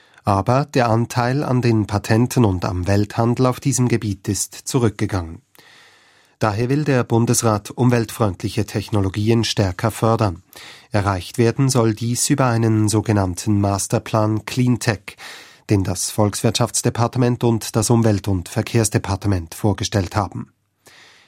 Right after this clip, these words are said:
Er sieht mehr Austausch vor zwischen der Forschung und den Unternehmen. Zudem soll über die Steuern umweltschonendes Verhalten angeregt werden.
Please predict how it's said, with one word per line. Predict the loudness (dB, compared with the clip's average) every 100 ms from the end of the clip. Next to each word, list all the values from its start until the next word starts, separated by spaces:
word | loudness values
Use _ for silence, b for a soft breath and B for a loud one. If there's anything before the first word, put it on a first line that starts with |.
| B
Er | 2
sieht | 2 0 2
mehr | 4 4 4
Austausch | 2 2 0 0 2
vor | 2 2
zwischen | 2 0 2 0
der | 0 -4
Forschung | -4 0 2 2 2 2 4
und | 2 -2 0
den | 2
Unternehmen. | 2 2 4 6 4 2 B B B B B
Zudem | -4 2 4 4 4
soll | 4 2 0
über | -2 0 0
die | -2 -6
Steuern | -6 -2 0 2 4 2 0
umweltschonendes | 0 2 4 2 0 -2 0 0 0 0 0 0
Verhalten | 0 2 2 0 -2 -2
angeregt | -2 -6 -4 -4 -2 2
werden. | 4 2 -8